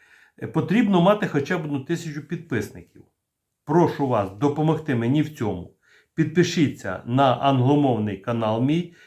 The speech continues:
і по мірі можливості переглядайте ці відео. Люди всього світу мають знати правду про події в Україні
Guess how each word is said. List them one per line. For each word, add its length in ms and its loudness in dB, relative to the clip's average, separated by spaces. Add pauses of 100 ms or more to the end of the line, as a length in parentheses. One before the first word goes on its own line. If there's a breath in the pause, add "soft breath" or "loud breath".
(120 loud breath)
і 100 2
по 140 2
мірі 240 8
можливості 600 0
переглядайте 680 -4
ці 240 -4
відео. 680 0 (1900)
Люди 340 6
всього 340 2
світу 460 0
мають 500 2
знати 400 -2
правду 600 0 (180)
про 180 0
події 420 4
в 120 0
Україні 680 0